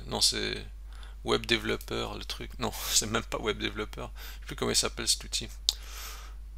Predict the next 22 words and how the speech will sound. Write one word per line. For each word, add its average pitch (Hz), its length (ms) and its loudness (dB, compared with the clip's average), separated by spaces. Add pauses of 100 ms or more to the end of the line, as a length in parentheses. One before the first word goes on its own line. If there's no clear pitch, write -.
(300)
Euh, 107 420 -4 (460)
Tool 123 380 0
Web 131 300 8
Developer, 120 360 6
oui, 160 160 -2
bah, 160 80 0
ça - 100 8
s'appelle 104 220 0
comme 101 120 -2
ça. - 160 0 (720)
Je - 120 4
vais 139 60 8
juste - 100 10
regarder, 156 400 12 (200)
euh, 135 120 10
les 131 220 10
liens, 135 540 10 (200)
View 139 920 2
Link, 139 720 4
il 113 120 0
est 117 60 4
où ? 117 280 -4